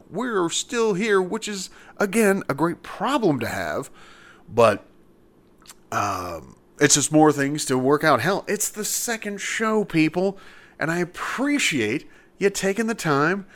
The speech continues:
to take a listen. Um, so, uh, one thing I do wanna bring up, though, something's going on in Canada that you may not know about.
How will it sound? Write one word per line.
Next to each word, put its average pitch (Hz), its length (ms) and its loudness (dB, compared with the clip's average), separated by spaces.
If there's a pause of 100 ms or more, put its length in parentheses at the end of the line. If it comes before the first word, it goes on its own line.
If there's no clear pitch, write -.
(320)
to 233 100 -4
take 202 240 6
a 247 60 4
listen. 311 500 4 (760)
Um, 156 1600 2
so, 151 420 10 (340)
uh, 101 840 0
one 104 380 2
thing 170 120 4
I 139 80 4
do 143 180 4
wanna 143 200 2
bring 117 220 2
up, 110 160 -2
though, 113 420 2
something's 208 380 -2
going 170 200 2
on 139 120 0
in 117 100 -2
Canada 123 680 2 (260)
that 90 180 -6
you 90 140 -12
may 107 240 -10
not 113 240 -6
know 226 240 0
about. 127 380 0